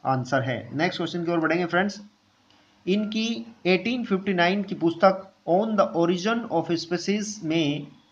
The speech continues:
इनके प्राकृतिक चयन संबंधी शोध का विवरण है। यह उद्भव जीव, जीव विज्ञान में मील का पत्थर है, इस पुस्तक के रचयिता है। तो इस पुस्तक के कौन रचयिता है?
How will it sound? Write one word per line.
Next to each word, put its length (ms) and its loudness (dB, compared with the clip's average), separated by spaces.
इनके 320 -2
प्राकृतिक 600 2
चयन 300 0
संबंधी 440 0
शोध 480 -2
का 60 0
विवरण 340 2
है। 340 -4
यह 380 0
उद्भव 440 2
जीव, 420 -2
जीव 300 -2
विज्ञान 400 2
में 300 0
मील 340 0
का 200 4
पत्थर 540 2
है, 300 -2
इस 140 -4
पुस्तक 440 -4
के 180 -2
रचयिता 440 0
है। 300 -4
तो 60 -6
इस 280 -6
पुस्तक 340 -4
के 120 -2
कौन 340 -2
रचयिता 500 -2
है? 220 -4